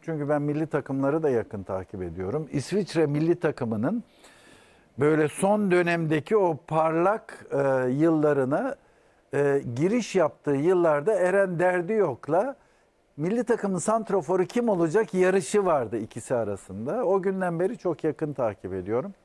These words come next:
Müthiş bir profesyonel. Oyunda müthiş çalışkan, tam bir takım oyuncusu. Yani bizim pivot santrafor dediğimiz özelliklerin tamamına sahip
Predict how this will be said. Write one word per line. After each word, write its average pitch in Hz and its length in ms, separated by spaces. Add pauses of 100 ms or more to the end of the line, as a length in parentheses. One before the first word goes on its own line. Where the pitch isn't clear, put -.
(760)
Müthiş 180 320
bir 196 120
profesyonel. 123 720 (420)
Oyunda 165 760
müthiş 175 460
çalışkan, 123 760
tam 165 240
bir 160 120
takım 147 340
oyuncusu. 120 580 (520)
Yani 165 280
bizim 170 260
pivot 180 340
santrafor 143 680
dediğimiz 147 640
özelliklerin 143 920
tamamına 139 680
sahip 160 460